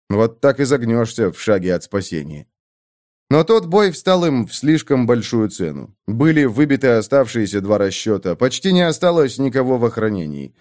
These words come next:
Да и со снарядами было совсем плохо. Пара бронебойных да три подкалиберных. Сарапулов шел по полуобвалившейся траншеи и скупо бросал по паре слов выжившим.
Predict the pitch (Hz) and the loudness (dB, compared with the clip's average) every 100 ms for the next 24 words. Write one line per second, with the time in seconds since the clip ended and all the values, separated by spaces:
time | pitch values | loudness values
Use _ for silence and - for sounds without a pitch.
0 | _ _ 110 143 135 127 123 135 151 123 | _ _ -2 0 0 -4 -2 0 2 0
1 | 104 95 95 87 95 90 92 85 85 73 | -2 -2 -2 -2 -4 -4 -4 -6 -8 -8
2 | - - - 170 156 127 131 127 135 147 | -10 -16 0 2 2 2 0 0 2 2
3 | 123 101 87 92 98 92 92 - 107 87 | 0 -4 -2 -2 -2 -4 -6 -2 -2 -2
4 | 76 - 73 - _ _ _ _ _ - | -6 -10 -16 -18 _ _ _ _ _ 0
5 | 156 180 226 226 196 123 - 190 170 170 | 2 2 0 2 2 2 0 0 0 -2
6 | 165 160 143 123 143 151 143 135 127 120 | 2 2 2 2 2 0 -2 -2 -2 -2
7 | 123 120 151 165 147 131 - 165 156 127 | -2 -2 -2 0 0 0 0 -2 0 0
8 | 123 120 147 139 123 131 120 107 110 98 | 0 2 0 2 0 2 0 -2 -2 -4
9 | 85 90 85 73 - 73 71 | -2 -6 -6 -10 -14 -14 -14